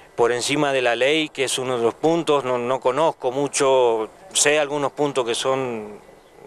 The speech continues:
decisivos, estamos hablando de algo muy grave. Y reitero, me parece que si hay el blindaje mediático que hoy existe en la República Argentina, que da miedo, me parece que es el infierno mismo,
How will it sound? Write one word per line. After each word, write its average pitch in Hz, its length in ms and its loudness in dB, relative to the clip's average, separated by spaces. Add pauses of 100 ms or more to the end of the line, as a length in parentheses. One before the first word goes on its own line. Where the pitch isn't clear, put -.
(120)
decisivos, 143 720 0 (680)
estamos 123 380 -2
hablando 123 300 0
de 120 80 2
algo 120 180 -2
muy 117 180 -4
grave. 98 380 -4 (960)
Y 123 600 -4
reitero, 123 680 0 (180)
me 120 200 -4
parece 120 340 -2
que 120 120 -4
si 123 220 0
hay 120 580 0
el 107 260 0
blindaje 117 560 -4
mediático 113 560 -2
que 110 80 -8
hoy 117 120 2
existe 117 340 -4
en 110 60 -2
la 104 60 -2
República 110 500 -4
Argentina, 107 460 -4
que 107 100 -4
da 110 120 0
miedo, 113 540 -2
me 107 100 -10
parece 107 320 -2
que 110 120 -8
es - 120 -4
el 104 80 -4
infierno 113 580 -4
mismo, 110 480 -6